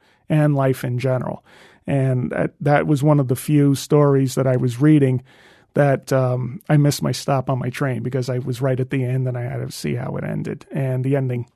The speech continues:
I had a book hangover for days after that one.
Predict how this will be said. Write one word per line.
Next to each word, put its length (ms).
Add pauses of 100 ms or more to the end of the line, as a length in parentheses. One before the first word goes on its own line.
(140)
I 100
had 80
a 60
book 260
hangover 520
for 200
days 360
after 300
that 280
one. 180